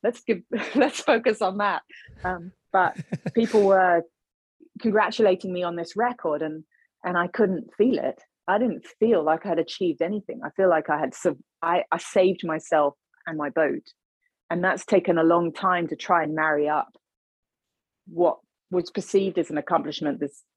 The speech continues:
Speaker 1: eighty-six days and breaking the record by thirteen days,
Speaker 2: Yeah.
Speaker 1: with the reality, which was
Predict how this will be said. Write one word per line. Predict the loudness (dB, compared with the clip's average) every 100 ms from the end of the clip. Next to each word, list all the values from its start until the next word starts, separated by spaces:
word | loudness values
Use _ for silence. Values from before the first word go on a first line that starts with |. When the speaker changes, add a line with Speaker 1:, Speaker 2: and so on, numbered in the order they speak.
| _
Speaker 1:
eighty-six | 0 0 0 -2 2
days | 2 2 0
and | -2
breaking | 0 0 -2
the | -4
record | -4 -4 -4
by | -4
thirteen | -2 -2 -2 -4 -6 -4
days, | -4 -4 -6 -12 _
Speaker 2:
Yeah. | -8 -4
Speaker 1:
with | 2 4 2 -2
the | -2
reality, | 0 2 4 4 2 -2 -4
which | -4 -6 -6
was | -6 -6